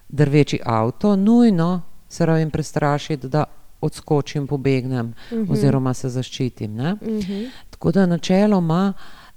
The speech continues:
Speaker 1: vsa, vsako čustvo ima, eh, neko svojo vlogo, me stimulira k neki akciji. Na primer, eh, če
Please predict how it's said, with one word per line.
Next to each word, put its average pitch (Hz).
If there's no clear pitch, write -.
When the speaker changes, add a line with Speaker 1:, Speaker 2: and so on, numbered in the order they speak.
Speaker 1:
vsa, 202
vsako 277
čustvo 202
ima, 151
eh, -
neko 143
svojo 123
vlogo, 110
me 170
stimulira 131
k -
neki 113
akciji. 214
Na 156
primer, 151
eh, 160
če 139